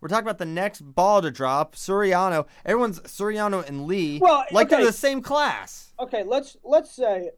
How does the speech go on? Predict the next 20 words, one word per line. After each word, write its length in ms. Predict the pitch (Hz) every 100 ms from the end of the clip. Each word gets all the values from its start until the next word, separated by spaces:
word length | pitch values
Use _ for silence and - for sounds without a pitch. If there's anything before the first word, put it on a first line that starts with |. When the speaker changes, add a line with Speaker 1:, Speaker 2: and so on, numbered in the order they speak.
| _
Speaker 2:
<clears throat> 600 | - 180 135 _ _ _
I 140 | 247 302
think 280 | 302 233 -
that, 220 | 190 - _ _ _ _ _ -
I 80 |
have 160 | 302 233
heard 320 | - 220 202
that 140 | 180 -
Spencer 420 | - 175 175 156
will, 320 | 147 135 131 135 _ _ _ _ _ _ -
will 160 | 165 165
make 160 | 160
a 60 | 156
decision, 680 | 139 135 151 135 135 120 - _ _ _
um, 220 | 151 139 135
s-, 220 | 135 - _ _ _ _ _ _ _ _ _ _ _ _ _ _ _ _ - 175 _ - -
earlier 440 | 285 349 311 254
than 160 | 196 185
what 220 | 185 170
you, 160 | 156